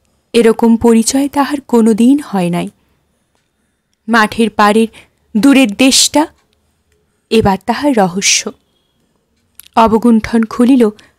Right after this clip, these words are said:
আট বছরের ছেলেটির কাছে। যাইতে যাইতে বড্ড দেরি হইল। তাহার বাবা বলিল,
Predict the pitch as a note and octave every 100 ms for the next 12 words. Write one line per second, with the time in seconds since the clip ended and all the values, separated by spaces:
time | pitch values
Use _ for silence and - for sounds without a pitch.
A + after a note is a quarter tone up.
0 | _ - A3+ G#3 A#3+ A#3 - C#4+ - A3
1 | G3 F#3+ F#3+ - F#3 - - - _ _
2 | _ _ _ _ _ _ _ _ _ _
3 | _ _ _ _ _ _ _ - - D#4+
4 | D#4+ F#4+ A4+ G#4 A#3+ A#3+ C4+ C4+ A#3+ E4+
5 | A#3 F#3+ F#3 F#3 F3+ - _ _ _ _
6 | - _ _ _ _ _ _ _ D4+ D4
7 | F4 A#3+ A#3 A#3+ E4+ G#4+